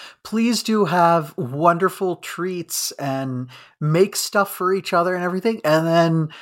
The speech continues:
you know, listen to our holiday music and dance it all off.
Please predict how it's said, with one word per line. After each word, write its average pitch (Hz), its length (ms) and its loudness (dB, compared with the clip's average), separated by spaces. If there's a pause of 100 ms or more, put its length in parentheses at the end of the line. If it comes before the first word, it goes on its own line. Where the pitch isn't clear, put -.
(200)
you 165 160 4
know, 165 280 6
listen 165 420 0
to 190 160 0
our 180 140 6
holiday 165 440 4
music 165 420 -2
and 156 160 0
dance 151 340 2
it 175 60 2
all 175 180 8
off. - 400 -2